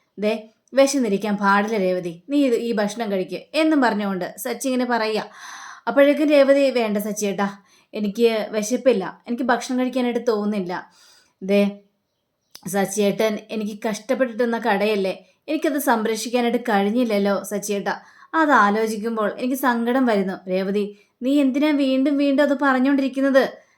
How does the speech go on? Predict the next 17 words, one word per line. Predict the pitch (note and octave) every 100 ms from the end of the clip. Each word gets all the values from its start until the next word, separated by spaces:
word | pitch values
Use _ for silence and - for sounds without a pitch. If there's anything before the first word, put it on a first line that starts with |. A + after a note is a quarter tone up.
| _ A#3
ഞാൻ | C4+ C#4
പറഞ്ഞല്ലോ, | C4+ B3+ C#4 B3+ F#3 - _ _ -
ഇനിയിപ്പോ | D4 D#4+ D#4
പോയത് | C4+ A#3+ B3 C4 C4+
പോയി, | G#3 G3 - _ _ -
അതിനെക്കുറിച്ച് | B3 D4+ D4+ C#4 D4
ഓർത്ത് | A#3+ A#3+
സങ്കടപ്പെട്ടിട്ട് | C4 B3 A#3 A#3+ B3+ B3+
യാതൊരു | C#4 B3+ A#3 B3 C4+
കാര്യമില്ല. | C4+ A3+ A3+ A#3+ G#3 F3 - _ _ _ -
എന്തായാലും | G#3+ G#3+ A#3+ C4 B3 B3 A#3+ - _ G3+
നമ്മൾ | G3 A#3+
തളർന്നു | C#4+ C4 C4 C#4
പോകില്ല, | C4 A#3 A#3+ G3 E3+ -
മുന്നേറുക | G3+ G#3 A3+ A#3 A#3+
തന്നെ | A#3 G#3+ B3+
ചെയ്യും. | B3+ F#3 F3